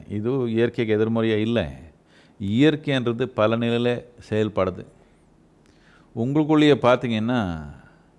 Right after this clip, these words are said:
ஒரு நிலை இயற்கை என்ன பண்ணுதுன்னா, வெறும் பிழைப்பு. அதுக்கு என்ன தெரிய-, தெரியும்?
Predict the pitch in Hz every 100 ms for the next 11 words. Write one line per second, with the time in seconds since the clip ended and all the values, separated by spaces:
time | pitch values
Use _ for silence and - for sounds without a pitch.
0 | _ _ _ _ _ _ - 107 127 160
1 | 156 151 160 123 127 139 131 131 117 117
2 | 110 104 98 98 117 123 90 76 - -
3 | _ - 104 135 147 131 143 151 - -
4 | - - - _ - 104 107 127 143 143
5 | 135 127 117 - 113 110 101 101